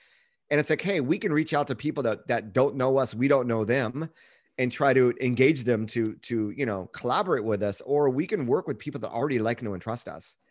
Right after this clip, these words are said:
And in doing so, they've established a very, very broad,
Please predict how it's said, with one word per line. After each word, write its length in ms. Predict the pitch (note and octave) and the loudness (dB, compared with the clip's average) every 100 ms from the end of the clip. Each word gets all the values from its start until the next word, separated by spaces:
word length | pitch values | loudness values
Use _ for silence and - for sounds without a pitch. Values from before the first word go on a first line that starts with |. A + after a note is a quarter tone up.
| _ _ _ - | _ _ _ -4
And 360 | B2+ B2 A#2+ - | 0 2 0 -2
in 160 | D#3 C3 | -4 0
doing 320 | F3 A3+ D3 | 0 0 -2
so, 560 | - A#2+ G#2+ G#2+ G#2 - _ _ | 0 2 4 2 0 -4 _ _
they've 340 | G2+ C3 B2+ A#2 | 0 4 4 4
established 480 | A#2 C3 B2 A#2+ B2 | -2 0 0 0 2
a 60 | A2+ | 2
very, 180 | B2 B2 | 4 2
very 160 | A#2+ | 2
broad, 640 | G#2 G#2 A2+ A2 A2+ A2 | 0 0 2 4 4 0